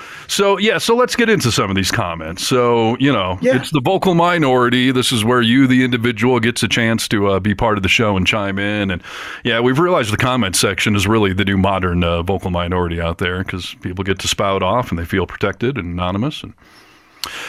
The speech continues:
Speaker 1: so, um, this Chick-fil-A video,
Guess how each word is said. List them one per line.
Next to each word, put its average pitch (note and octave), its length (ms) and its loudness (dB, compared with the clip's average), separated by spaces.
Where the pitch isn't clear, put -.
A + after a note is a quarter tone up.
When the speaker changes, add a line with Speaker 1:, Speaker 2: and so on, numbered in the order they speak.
Speaker 1:
so, F3 440 2
um, C3 540 0
this D3+ 400 2
Chick-fil-A C#3 640 2
video, E2+ 460 -2